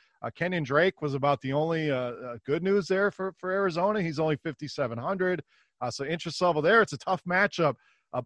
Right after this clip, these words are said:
any way you slice it with the Rams defense has been very good. And then the Rams, the, the backfield, we, I think we talk about it every week. Akers found the end zone, but all of these guys, uh, priced between four K and forty-five hundred.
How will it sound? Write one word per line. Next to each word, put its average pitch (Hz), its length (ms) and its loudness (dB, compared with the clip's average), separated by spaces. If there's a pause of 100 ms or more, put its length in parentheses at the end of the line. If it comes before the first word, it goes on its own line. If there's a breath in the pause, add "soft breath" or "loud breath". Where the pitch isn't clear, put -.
any 190 160 2
way 202 180 6
you 175 80 6
slice 196 360 4
it 139 100 -2
with 127 120 -6
the 139 60 -4
Rams 147 340 0
defense 143 500 -2
has 123 280 -6
been 131 160 -4
very 143 280 2
good. 139 240 2
And 135 100 -4
then 139 100 0
the 135 80 -4
Rams, 180 480 2 (600)
the, 175 200 -2
the 147 120 -4
backfield, 180 580 6
we, 170 140 2
I 156 100 2
think 196 160 2
we 196 80 6
talk 202 260 6
about 196 220 8
it 190 80 6
every 180 220 6
week. 190 400 2
Akers 160 500 -2
found 180 300 0
the 160 100 0
end 196 200 2
zone, 147 220 2
but 135 180 0 (440)
all 190 220 6
of 208 80 4
these 180 160 0
guys, 170 440 6
uh, 135 160 0
priced 165 380 0
between 156 360 -6
four 170 260 2
K 160 240 0
and 143 120 -2
forty-five 147 520 0
hundred. 135 480 -2